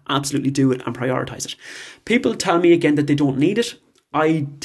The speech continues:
I don't believe that. You know, I worked with a business mentor a few years back, and she told me she was operating on four, four and a half hours sleep every night. And I said to her, "That's not good for you."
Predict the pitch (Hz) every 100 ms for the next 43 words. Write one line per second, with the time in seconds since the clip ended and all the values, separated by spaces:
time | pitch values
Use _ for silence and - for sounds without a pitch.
0 | - - 139 165 165 143 139 143 143 139
1 | 139 139 135 131 147 147 139 139 - -
2 | _ 135 143 143 135 139 135 139 139 135
3 | 131 131 131 127 120 - 139 123 127 131
4 | 127 123 - 120 120 - - - - -
5 | - 147 139 139 - 196 - 143 151 160
6 | 151 - 127 - 156 147 143 143 131 135
7 | 131 135 127 - 170 156 139 143 143 139
8 | 131 151 170 170 - 143 151 - 139 151
9 | 147 -